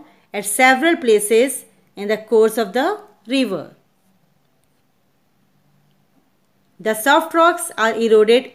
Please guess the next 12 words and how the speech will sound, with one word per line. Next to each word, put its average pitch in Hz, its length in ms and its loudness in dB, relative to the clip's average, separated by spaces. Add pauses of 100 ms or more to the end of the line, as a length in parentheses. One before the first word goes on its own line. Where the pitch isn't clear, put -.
easily 226 680 -4 (320)
and 202 260 -6
quickly, 277 640 -2 (260)
and 202 160 -6
the 220 60 2
river 247 320 0
bed 277 280 2
is 233 320 -4
lower 226 520 2 (120)
at 185 240 -6
that 233 380 -2 (200)
place 226 520 -2